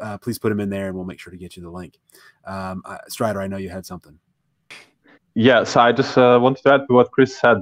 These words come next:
Speaker 2: Um, it's, it, again, it's very confusing that we, like, the timeline compression, it, it was necessary, but it does, uh, introduce a lot of potential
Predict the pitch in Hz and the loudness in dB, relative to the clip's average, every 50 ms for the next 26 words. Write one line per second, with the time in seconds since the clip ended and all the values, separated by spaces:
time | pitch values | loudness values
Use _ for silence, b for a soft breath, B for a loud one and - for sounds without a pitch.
0 | - - 107 101 98 92 92 95 95 95 95 95 95 95 - - _ _ _ _ | 0 2 4 6 6 8 8 8 6 4 4 2 0 -2 -4 -6 _ _ _ _
1 | _ _ _ _ _ _ _ _ _ - _ _ _ - 120 113 110 - - 127 | _ _ _ _ _ _ _ _ _ -20 _ _ _ 2 2 2 2 2 4 4
2 | 127 - 117 117 113 127 120 104 107 104 - - - 117 113 107 107 104 98 - | 4 6 4 4 4 4 2 2 2 0 -2 2 4 4 4 4 4 0 2 4
3 | 110 107 101 107 104 101 98 _ - 104 101 101 101 98 98 95 _ _ _ _ | 6 6 6 6 6 4 4 _ 2 2 4 4 4 2 0 0 _ _ _ _
4 | _ _ _ _ _ _ _ _ _ _ _ _ - - - 107 101 98 107 104 | _ _ _ _ _ _ _ _ _ _ _ _ -2 2 2 4 4 4 2 2
5 | - 110 110 110 110 107 107 - 104 - 117 110 110 - 117 107 101 101 101 113 | 2 0 2 2 0 0 0 -2 0 2 2 2 2 2 2 4 4 4 2 0
6 | - _ _ _ _ _ _ _ _ _ _ _ _ _ _ _ _ _ _ _ | -2 _ _ _ _ _ _ _ _ _ _ _ _ _ _ _ _ _ _ _
7 | _ _ _ _ _ _ _ _ - - _ _ _ _ _ _ _ _ _ _ | _ _ _ _ _ _ _ _ -18 -18 _ _ _ _ _ _ _ _ _ _
8 | _ _ _ _ _ _ _ - 127 127 113 - - 135 127 - 123 135 139 147 | _ _ _ _ _ _ _ 2 2 4 4 4 4 4 4 4 6 4 4 4
9 | 139 143 139 139 139 143 - - - 139 139 143 143 139 139 - _ _ _ - | 4 2 2 2 2 -4 -2 2 6 8 8 8 8 6 2 -2 _ _ _ 2
10 | 117 113 113 - 120 110 110 - _ - 107 113 113 113 107 104 95 - - - | 2 4 4 6 4 4 4 2 _ -2 2 4 6 6 4 2 -2 -8 -12 -14
11 | b b b b b b b b _ - - - 104 104 101 - 98 110 110 107 | b b b b b b b b _ -4 2 4 4 4 2 2 4 4 4 4
12 | - 110 104 104 104 101 101 95 - - 101 - 104 101 - - 104 | 4 4 6 6 6 6 4 0 0 -2 0 2 0 0 2 0 0